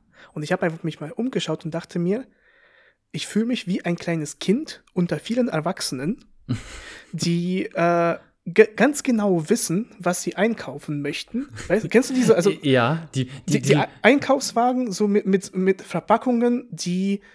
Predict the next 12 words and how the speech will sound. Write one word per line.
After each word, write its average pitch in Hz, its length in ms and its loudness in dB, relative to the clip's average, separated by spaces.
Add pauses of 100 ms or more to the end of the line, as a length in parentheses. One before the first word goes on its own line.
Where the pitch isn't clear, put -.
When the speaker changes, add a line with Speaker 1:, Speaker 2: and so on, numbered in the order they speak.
(360)
Speaker 1:
wo 175 120 0
man 170 200 4
weiß, 233 360 2
d-, - 240 -16
diese 208 360 -2
Person 208 560 0
weiß, 175 680 -2 (640)
wie 175 500 0
sie 220 180 0
zu - 140 0
leben 165 380 0
hat. - 360 -8